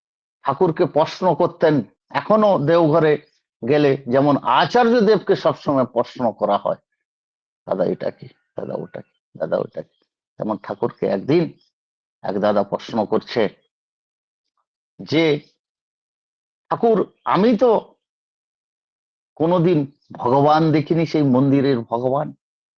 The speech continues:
আমাকে ভগবান দেখাবে?" ঠাকুর অনেকক্ষণ গম্ভীরভাবে বসে থাকলেন, বসে থাকার পর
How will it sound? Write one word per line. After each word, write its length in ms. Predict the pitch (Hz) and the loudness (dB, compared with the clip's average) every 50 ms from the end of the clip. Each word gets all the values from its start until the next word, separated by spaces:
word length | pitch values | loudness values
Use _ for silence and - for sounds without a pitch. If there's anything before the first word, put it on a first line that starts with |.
| _ _ _ _ _ _ _ _ _ _ _ _ _ _ _ _ _ _ _ _ _ _ _ _ _ _ _ _ _ _ _ _ _ _ _ _ _ _ _ _ _ _ _ _ _ _ _ _ _ _ _ _ _ _ _ _ _ _ _ _ _ _ _ - | _ _ _ _ _ _ _ _ _ _ _ _ _ _ _ _ _ _ _ _ _ _ _ _ _ _ _ _ _ _ _ _ _ _ _ _ _ _ _ _ _ _ _ _ _ _ _ _ _ _ _ _ _ _ _ _ _ _ _ _ _ _ _ -2
আমাকে 260 | 131 143 139 160 147 | -2 -2 0 0 -4
ভগবান 520 | 107 - - 104 98 117 131 151 175 180 | -4 -4 -6 -4 -2 2 2 2 2 2
দেখাবে?" 380 | 165 180 - - 220 247 220 - - _ _ _ _ _ _ _ _ _ _ _ _ _ _ _ _ _ _ _ _ _ _ _ _ _ _ _ _ _ _ _ _ _ | 2 0 0 0 0 0 -2 -4 -8 _ _ _ _ _ _ _ _ _ _ _ _ _ _ _ _ _ _ _ _ _ _ _ _ _ _ _ _ _ _ _ _ _
ঠাকুর 440 | - 123 - 208 214 208 - - - _ _ _ _ _ _ _ _ _ _ _ _ _ _ _ _ _ | -6 -2 2 2 2 2 2 -2 -8 _ _ _ _ _ _ _ _ _ _ _ _ _ _ _ _ _
অনেকক্ষণ 600 | - 123 165 196 233 - - - 220 240 233 170 | -2 0 2 2 2 0 0 0 0 2 2 2
গম্ভীরভাবে 920 | 139 143 180 190 190 175 233 285 285 277 220 220 226 196 202 185 156 - - _ _ _ _ _ _ _ _ _ _ _ _ _ _ _ _ _ _ _ _ _ _ _ _ _ _ _ _ _ _ _ _ _ _ _ - | 2 2 2 4 4 4 4 4 4 4 4 4 4 4 4 2 2 0 -4 _ _ _ _ _ _ _ _ _ _ _ _ _ _ _ _ _ _ _ _ _ _ _ _ _ _ _ _ _ _ _ _ _ _ _ -4
বসে 280 | 120 135 135 - 180 143 | -2 -2 0 0 0 0
থাকলেন, 460 | - 160 139 - - 120 110 95 85 - _ _ _ _ _ _ _ _ _ _ _ _ _ _ _ _ - | 0 -2 -2 0 2 2 2 2 0 -4 _ _ _ _ _ _ _ _ _ _ _ _ _ _ _ _ -8
বসে 240 | 101 - - 147 135 | -8 -4 -2 -2 -2
থাকার 360 | - 127 120 - 139 139 143 | -2 -2 -2 0 -2 -2 -2
পর 220 | 139 - 180 - | -2 -2 -4 -2